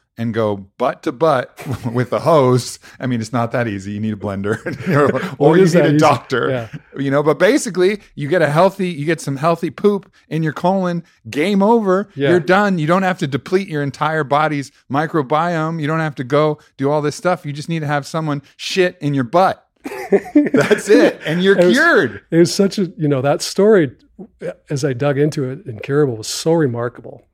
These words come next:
Speaker 2: 'cause it goes back to the nineteen forties and World War Two. And the, the Nazis had just won a campaign in Northern Africa against the British. And all of a sudden they had this horrible outbreak of dysentery.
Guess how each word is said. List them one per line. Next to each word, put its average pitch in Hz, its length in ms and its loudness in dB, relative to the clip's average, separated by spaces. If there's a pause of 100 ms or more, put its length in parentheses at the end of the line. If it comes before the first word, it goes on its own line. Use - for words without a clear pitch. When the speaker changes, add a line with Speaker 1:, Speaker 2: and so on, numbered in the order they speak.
Speaker 2:
'cause 131 140 -4
it 135 80 -8
goes 147 260 0
back 123 500 -4 (560)
to 135 160 -4
the 117 100 -6
nineteen 127 400 -6
forties 123 480 -8
and 127 80 -12
World 123 220 -8
War 113 160 -10
Two. 117 440 -12 (540)
And 123 420 -6 (140)
the, 131 320 -8
the 123 140 -10
Nazis 131 540 -4
had 123 100 -10
just 131 300 -6
won 131 180 -4
a 131 60 -8
campaign 123 520 -8
in 117 100 -10
Northern 123 380 -8
Africa 117 440 -12
against 120 300 -12
the 123 60 -18
British. 120 540 -12 (580)
And 135 140 -4
all 139 100 4
of 139 60 0
a 120 40 -4
sudden 131 260 -2
they 127 100 -2
had 120 160 -2
this 127 160 -10
horrible 151 420 2
outbreak 120 320 -8
of 123 60 -16
dysentery. 135 560 -14